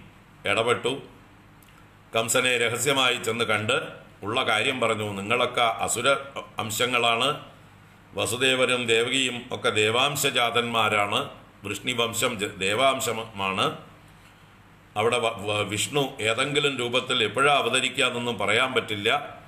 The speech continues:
എട്ടാമത്തെ പുത്രൻ എന്നുള്ളത് നമുക്ക് കണക്കൊന്നും നമ്മൾക്കറിയില്ല. അതുകൊണ്ട് എന്താ വേണ്ടച്ചാ വേഗം ചെയ്തോളൂ,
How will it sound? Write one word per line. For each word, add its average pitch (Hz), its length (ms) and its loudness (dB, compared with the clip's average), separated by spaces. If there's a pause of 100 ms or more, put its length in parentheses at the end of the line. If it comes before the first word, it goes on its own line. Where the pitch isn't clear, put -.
(260)
എട്ടാമത്തെ 123 540 0
പുത്രൻ 123 400 -2 (160)
എന്നുള്ളത് 117 460 0
നമുക്ക് 110 320 -2
കണക്കൊന്നും 120 460 -2
നമ്മൾക്കറിയില്ല. 107 800 0 (1500)
അതുകൊണ്ട് 127 400 -2
എന്താ 117 460 0
വേണ്ടച്ചാ 131 460 2
വേഗം 117 360 0
ചെയ്തോളൂ, 120 480 0